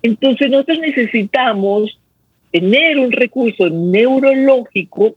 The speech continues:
a través que el para-, parasimpático nos vuelva a proteger, a contener la emoción, que en este caso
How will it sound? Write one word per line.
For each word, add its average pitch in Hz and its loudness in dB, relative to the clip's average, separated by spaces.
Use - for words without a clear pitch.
a 175 -4
través 185 0
que 226 0
el 208 -2
para-, 226 0
parasimpático 233 0
nos 226 2
vuelva 240 2
a 170 -2
proteger, 240 0
a 165 -4
contener 202 0
la 196 2
emoción, 180 -2
que - -4
en 165 -8
este 165 -4
caso - -6